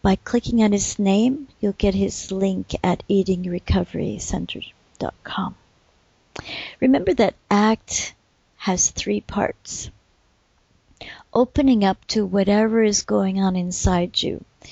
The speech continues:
which in this case might be emotions, thoughts, or sensations that you like or don't like. Becoming aware of the nature of these private events,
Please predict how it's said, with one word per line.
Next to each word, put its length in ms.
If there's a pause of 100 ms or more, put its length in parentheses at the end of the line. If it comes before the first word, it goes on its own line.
(240)
which 240
in 160
this 300
case 640
might 340
be 160
emotions, 1300
thoughts, 640
or 80
sensations 840
that 260
you 80
like 480
or 80
don't 380
like. 520 (1200)
Becoming 500
aware 640
of 200
the 100
nature 480
of 100
these 200
private 460
events, 760